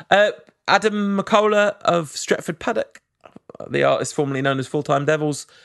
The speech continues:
um, uh, doorstepped Ravel Morrison, who was, uh, upstairs in the same building giving an interview to Rio Ferdinand,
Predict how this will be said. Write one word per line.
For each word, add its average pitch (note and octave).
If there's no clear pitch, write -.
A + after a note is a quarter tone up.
um, C3+
uh, C3+
doorstepped G#3+
Ravel E3
Morrison, D#3
who C3+
was, B2
uh, A#2+
upstairs E3
in D3
the C#3+
same D3
building C3+
giving C3
an B2+
interview B2+
to B2
Rio A#2+
Ferdinand, B2